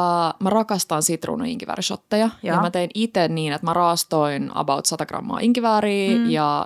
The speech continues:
Speaker 1: se veteen.
Speaker 2: Joo.
Speaker 1: Ö, kiehutin sen ja sit jätän tekeytyyn niin pitkäksi
Speaker 2: Mm.
Speaker 1: aikaa. Sit tyylin tunniksi lilluun sen sinne.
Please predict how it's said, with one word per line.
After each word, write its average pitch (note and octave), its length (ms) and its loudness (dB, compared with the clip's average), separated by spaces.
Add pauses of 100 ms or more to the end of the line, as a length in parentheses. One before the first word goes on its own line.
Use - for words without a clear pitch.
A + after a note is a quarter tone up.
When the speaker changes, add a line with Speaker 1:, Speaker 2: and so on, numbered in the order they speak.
Speaker 1:
se F3 160 2
veteen. F3+ 540 0 (120)
Speaker 2:
Joo. F3+ 200 0
Speaker 1:
Ö, D#3+ 600 -4
kiehutin E3+ 480 -2
sen D#3 400 0
ja - 260 -2
sit G#3+ 160 -2
jätän A3+ 220 4
tekeytyyn F#3 680 -2
niin B3 160 8
pitkäksi A3+ 360 2
Speaker 2:
Mm. E3+ 40 4
Speaker 1:
aikaa. D3 200 -2
Sit - 280 -12
tyylin A3 240 4
tunniksi D#3+ 380 2
lilluun D3+ 320 -6
sen E3+ 120 -6
sinne. F3 300 -4